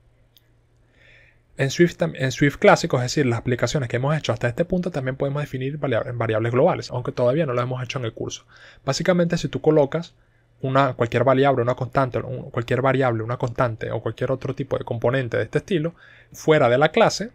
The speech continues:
esta variable, esta constante o este array que hayas definido fuera de la clase puede ser accedida directamente desde cualquier archivo tipo Swift. Esta es una forma en la cual tú tienes para crear una variable global que sea global a tu proyecto, no solamente una, no solamente una clase,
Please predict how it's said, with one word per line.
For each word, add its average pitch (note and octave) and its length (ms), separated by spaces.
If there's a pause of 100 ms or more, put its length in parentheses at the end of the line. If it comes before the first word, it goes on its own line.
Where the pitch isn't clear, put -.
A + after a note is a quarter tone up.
(380)
esta D#3 260
variable, C#3+ 440
esta C#3+ 220
constante B2 460
o A#2 120
este - 160
array C#3 200
que A2+ 80
hayas A#2+ 160
definido C#3+ 400
fuera C3+ 340
de E3 80
la E3+ 140
clase E3+ 260
puede C#3 220
ser D3 220
accedida D#3 480
directamente C#3 760
desde C3+ 240
cualquier C#3 320
archivo D3+ 400
tipo - 260
Swift. - 240 (380)
Esta - 160
es - 100
una D#3+ 140
forma E3+ 200
en D#3+ 60
la C3+ 60
cual C3 160
tú C#3+ 100
tienes D3 220
para D3 260
crear B2+ 280
una C#3 140
variable B2+ 360
global C3 320
que A#2+ 100
sea B2 160
global C#3 340
a D#3 100
tu C3+ 120
proyecto, A2+ 520
no A2+ 100
solamente B2+ 460
una, B2 360
no A2+ 140
solamente B2 420
una B2 140
clase, E3+ 400